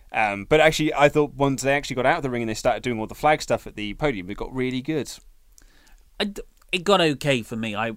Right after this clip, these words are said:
Speaker 2: I wasn't really. It was just, like you said, every Rusev and John Cena match I've seen in the ring, and then when they got out, I was just like, "This is slightly better than what was going on before."
Speaker 1: Yeah,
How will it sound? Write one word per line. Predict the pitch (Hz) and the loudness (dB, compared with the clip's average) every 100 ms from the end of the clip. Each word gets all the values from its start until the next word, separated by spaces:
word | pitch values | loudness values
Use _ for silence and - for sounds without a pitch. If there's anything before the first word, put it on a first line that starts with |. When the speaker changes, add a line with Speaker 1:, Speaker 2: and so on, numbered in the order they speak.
| - | -6
Speaker 2:
I | 135 | -4
wasn't | 139 147 135 | -2 -2 -4
really. | 131 131 123 110 _ - _ | -6 -6 -6 -10 _ -20 _
It | 160 | -2
was | 160 | -2
just, | 139 165 139 - - - - - - - - - | 0 -2 -2 -8 -20 -20 -20 -20 -20 -20 -20 -10
like | 151 131 | -6 -6
you | 127 | -4
said, | - 143 104 | -2 -2 0
every | 120 110 117 110 98 | -2 -2 -4 -8 -8
Rusev | 127 120 - 117 | -8 -6 -4 -6
and | 113 | -6
John | 110 110 | -6 -6
Cena | - 113 | -6 -6
match | 107 - | -8 -8
I've | 110 104 | -10 -6
seen | - 123 123 127 | -2 -2 -2 -4
in | - 123 | -6 -4
the | 120 | -4
ring, | 113 120 123 135 | -2 -2 -2 -6
and | 123 | -4
then | 123 | -2
when | 120 | -2
they | 113 | -4
got | 110 113 | -4 -4
out, | 120 131 | -2 -4
I | 123 | -6
was | 120 | -10
just | 120 | -8
like, | 117 - _ _ - | -10 -12 _ _ -14
"This | 220 | -8
is | 113 | -6
slightly | - 113 104 104 | -4 -6 -6 -8
better | 113 110 | -6 -6
than | 110 113 | -6 -6
what | 113 - 110 - - | -6 -8 -14 -16 -10
was | 120 | -8
going | - 120 | -4 -4
on | 120 117 | -4 -8
before." | 117 - 127 143 | -12 -8 -6 -4
Speaker 1:
Yeah, | 107 | -4